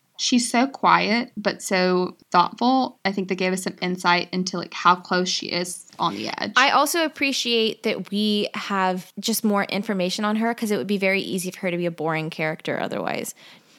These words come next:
Speaker 2: Not saying that you have to have all of this exposition to be an interesting character, but she's basically silent <laughs> for most of the movie unless she's trying to placate Hedwig. So I, I appreciated having some, some relevant background.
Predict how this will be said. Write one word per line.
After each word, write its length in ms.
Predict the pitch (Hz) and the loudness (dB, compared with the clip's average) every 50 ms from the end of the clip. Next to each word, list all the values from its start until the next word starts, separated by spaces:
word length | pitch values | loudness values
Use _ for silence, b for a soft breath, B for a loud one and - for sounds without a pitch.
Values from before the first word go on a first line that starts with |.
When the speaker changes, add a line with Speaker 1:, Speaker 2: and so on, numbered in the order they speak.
| b b b b b _ _ _ | b b b b b _ _ _
Speaker 2:
Not 340 | 214 240 277 302 - - - | 4 4 6 4 2 0 0
saying 260 | - 254 233 233 226 | 2 2 4 4 4
that 80 | 214 - | 2 2
you 160 | 214 214 202 | 2 0 2
have 220 | 190 214 214 214 | 4 2 2 2
to 100 | 214 208 | 2 2
have 180 | 202 202 214 185 - - 208 | 2 2 2 2 0 2 4
all 180 | 208 214 220 | 4 6 6
of 120 | 220 196 208 | 4 4 2
this 160 | 220 226 - - | 0 0 2 2
exposition 680 | 208 202 - - - 196 175 190 190 185 - 196 190 | 2 2 2 0 -2 0 2 2 0 0 0 0 0
to 60 | 185 | 0
be 100 | 175 185 | 0 0
an 80 | 180 180 | -2 -2
interesting 440 | - 190 180 - 180 - - 175 170 | -2 -4 -4 -4 -6 -4 -4 -6 -4
character, 440 | - 202 190 196 190 - 170 156 - | 0 0 0 0 0 0 -2 0 0
but 180 | - - - | -2 -2 0
she's 320 | - - 349 381 - - - _ _ _ _ _ - | 0 2 2 2 2 0 -2 _ _ _ _ _ 0
basically 520 | - 302 339 330 - 302 285 - 285 262 226 | 2 4 4 6 4 2 2 4 2 2 4
silent 640 | - - 196 196 202 185 180 180 - - 170 - - - - 226 - B B B B B B | 4 4 4 4 4 4 2 2 2 0 -2 -2 -2 -2 -2 -2 -2 B B B B B B
<laughs> 460 | B B B B B _ - - 233 | B B B B B _ -16 -14 -4
for 140 | - 233 214 | 0 2 4
most 280 | 214 208 262 262 - - | 4 6 4 4 2 2
of 60 | 208 | 2
the 60 | 202 | 2
movie 340 | 202 196 214 180 180 180 180 | 4 4 4 4 2 2 2
unless 260 | 196 208 196 202 220 | 4 4 4 2 2
she's 200 | - - 208 202 | 2 0 0 0
trying 220 | - - 208 196 190 | 0 0 2 2 2
to 60 | 190 | 2
placate 500 | - - 202 185 185 - - 190 170 - | 2 2 0 0 0 0 0 0 2 2
Hedwig. 560 | 202 202 156 - 165 165 143 147 - - - | 2 2 0 2 2 0 0 0 -2 -4 -4
So 180 | - - 196 - | 0 0 2 4
I, 200 | - 175 214 220 - | 4 4 4 4 4
I 120 | - 208 | 2 2
appreciated 520 | 220 220 - 233 208 208 - 190 180 175 175 | 2 0 0 -4 -4 -2 -2 -2 -2 0 -2
having 280 | 185 180 170 160 180 | -2 -4 -4 -4 -4
some, 180 | - - 160 - | -4 -6 -6 -8
some 360 | - - 180 160 165 156 - - _ _ _ b b b b b b _ | -6 -6 -4 -4 -4 -6 -6 -10 _ _ _ b b b b b b _
relevant 480 | 190 190 190 185 185 185 170 - - - | 2 2 4 4 4 2 0 -4 -4 -2
background. 640 | - 165 - - - 196 202 - - 120 - - | -2 -2 -2 -2 -4 -4 -4 -2 -4 -4 -6 -6